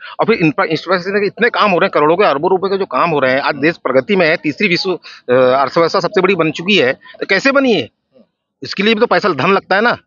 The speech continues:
तो जाहिर सी बात है आपका payment भी तो बढ़ा है। दूसरी बात मैं बता रहा हूँ, ये जिस गांव में हम बैठे हुए हैं, एक धार्मिक नगरी के रूप में रामपाली है, ये पहली बार, सत्तर साल में पहली बार यहाँ आज देख बाईस करोड़ रुपए आया हुआ है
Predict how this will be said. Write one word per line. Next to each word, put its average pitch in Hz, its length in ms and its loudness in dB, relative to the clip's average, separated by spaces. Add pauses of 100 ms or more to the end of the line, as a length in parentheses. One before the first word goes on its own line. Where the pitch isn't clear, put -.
(320)
तो 139 60 -6
जाहिर 165 200 0
सी 185 60 0
बात 202 120 2
है 214 40 2
आपका 214 120 -2
payment 175 300 0
भी 214 80 0
तो 202 80 2
बढ़ा 180 140 -2
है। 202 60 -2
दूसरी 165 280 0
बात 220 140 0
मैं 208 100 0
बता 170 200 0
रहा 175 100 0
हूँ, 202 100 0
ये 202 60 0
जिस 180 160 -2
गांव 185 240 2
में 208 100 2
हम 208 100 2
बैठे 165 180 0
हुए 143 140 -2
हैं, 101 140 -10 (480)
एक 185 100 0
धार्मिक 151 320 0
नगरी 202 240 0
के 202 80 -2
रूप 196 80 -2
में 196 100 0
रामपाली 147 460 0
है, 113 80 -2 (240)
ये - 300 -14
पहली 170 300 0
बार, 139 280 0
सत्तर 147 340 -6
साल 180 160 0
में 190 80 0
पहली 165 280 0
बार 170 180 2
यहाँ 170 460 0
आज 160 300 0 (240)
देख 139 320 -6
बाईस 143 320 0
करोड़ 220 180 2
रुपए 196 160 0
आया 135 160 0
हुआ 107 220 -6
है 101 80 -10